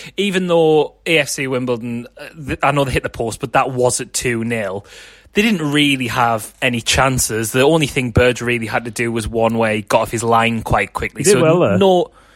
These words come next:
Speaker 1: yeah, he did. He did. He did very well. Um, but no real saves for him to make, unless I'm, unless I'm forgetting any. And, like,
Speaker 2: No.
Speaker 1: feel free to correct
Speaker 2: There was
Speaker 1: us
Speaker 2: a,
Speaker 1: if I'm
Speaker 2: there was
Speaker 1: wrong.
Speaker 2: one that was deflected in the first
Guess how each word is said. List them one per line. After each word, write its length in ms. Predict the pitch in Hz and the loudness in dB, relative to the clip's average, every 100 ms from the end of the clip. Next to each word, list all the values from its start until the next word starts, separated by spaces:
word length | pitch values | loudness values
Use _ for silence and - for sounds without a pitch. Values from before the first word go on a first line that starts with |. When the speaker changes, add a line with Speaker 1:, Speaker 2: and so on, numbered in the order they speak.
| _ _ | _ _
Speaker 1:
yeah, 120 | 180 | -2
he 80 | 170 | 2
did. 180 | 196 202 | 4 2
He 60 | 127 | 0
did. 160 | 135 | -6
He 80 | 147 | -4
did 160 | 151 139 | -4 0
very 260 | 151 196 | 2 2
well. 400 | 120 110 107 107 127 | 2 -2 -2 -4 0
Um, 340 | 120 120 120 | 2 2 0
but 180 | 117 165 | 0 2
no 260 | 185 180 156 | 4 4 4
real 460 | 151 143 127 117 - | 2 2 -2 -4 -10
saves 560 | - - 143 147 151 - | -8 -6 0 2 0 -2
for 100 | 120 | -10
him 80 | 110 | -8
to 80 | |
make, 220 | 110 117 123 | -6 -6 -4
unless 340 | 127 175 - | -4 -2 -2
I'm, 180 | 123 117 | -4 -4
unless 320 | 165 196 - | -2 -2 -2
I'm 80 | - | -6
forgetting 460 | - 117 170 120 | -8 -4 -4 -4
any. 220 | 107 110 120 | -8 -8 -10
And, 120 | 117 | -8
like, 160 | 127 120 | -2 0
Speaker 2:
No. 180 | 170 170 | 2 2
Speaker 1:
feel 160 | 156 117 | 0 -2
free 340 | 127 120 107 _ - | -4 -8 -8 _ -12
to 120 | - | -12
correct 240 | - 131 175 | 0 0 2
Speaker 2:
There 20 | |
was 80 | 123 | -2
Speaker 1:
us 40 | |
Speaker 2:
a, 20 | |
Speaker 1:
if 100 | 131 | -2
I'm 120 | 120 117 | 0 2
Speaker 2:
there 80 | |
was 0 | |
Speaker 1:
wrong. 260 | 190 147 120 - 156 | 2 0 -6 -12 -12
Speaker 2:
one 300 | 151 151 147 | -8 -8 -10
that 120 | 143 | -12
was 160 | 135 120 | -14 -14
deflected 540 | 123 - 117 - 113 | -16 -14 -16 -12 -10
in 100 | 110 | -8
the 80 | 104 | -10
first 640 | - 110 110 _ _ _ | -10 -10 -12 _ _ _